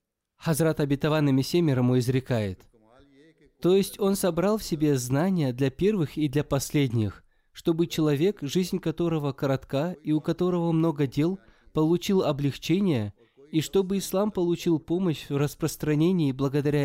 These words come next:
этому красноречию, и чтобы его было легко запомнить наизусть.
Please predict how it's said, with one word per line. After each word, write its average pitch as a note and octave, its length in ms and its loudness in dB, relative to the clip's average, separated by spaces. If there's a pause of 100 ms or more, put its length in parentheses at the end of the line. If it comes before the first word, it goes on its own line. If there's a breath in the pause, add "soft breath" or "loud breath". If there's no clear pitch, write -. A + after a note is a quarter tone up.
этому C#3 300 0
красноречию, C3+ 880 -2 (400 soft breath)
и D3 100 0
чтобы E3 340 2
его D#3+ 200 2
было D#3+ 260 2
легко D#3 360 0
запомнить D3 580 -2
наизусть. A#2+ 640 0